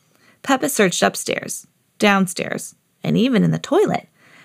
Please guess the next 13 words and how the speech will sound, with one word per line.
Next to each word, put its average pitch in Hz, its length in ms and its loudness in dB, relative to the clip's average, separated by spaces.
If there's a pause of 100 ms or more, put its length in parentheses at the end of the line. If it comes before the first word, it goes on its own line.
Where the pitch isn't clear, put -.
But 269 120 2
she 285 140 -2
couldn't 392 300 0
find 196 240 4
Mister 185 260 2
Dinosaur 175 480 2
anywhere. 359 560 0 (480)
Just 190 320 0
then, 202 280 2
she 175 160 0
had 180 200 2
an 165 80 2
idea. 147 560 0